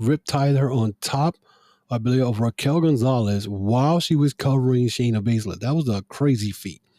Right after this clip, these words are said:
But then again, now, my question is, who is Rhea Ripley's next challenger? You know what I'm saying? Is it Becky,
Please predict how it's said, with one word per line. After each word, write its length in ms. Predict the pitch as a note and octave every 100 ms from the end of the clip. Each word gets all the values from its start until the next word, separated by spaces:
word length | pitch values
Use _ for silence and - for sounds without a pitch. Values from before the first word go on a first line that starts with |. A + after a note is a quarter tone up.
| _ _ _ _ _ -
But 120 | A#2
then 120 | C#3+
again, 300 | D#3 C#3 D#3+
now, 300 | E3 G3 C3+ -
my 160 | B2+
question 400 | B2 D#3 D3 D3
is, 220 | D3 D3+ - _ - -
who 260 | G#3+ A3
is 240 | E3+ D#3+ B2+
Rhea 220 | C#3+ C#3
Ripley's 440 | C3+ B2+ B2 A#2
next 280 | G2+ G2+ -
challenger? 560 | - F3 E3+ F2+ - - _ _ _ _ _ _ _ _
You 120 | -
know 80 | A#2
what 100 | A2+
I'm 60 | C3
saying? 200 | C3+ C3 _ _ _ _ -
Is 240 | D#3+ D#3+
it 180 | E3 E3 _ _ -
Becky, 560 | A#2+ D#3 D3+ D#3+ D3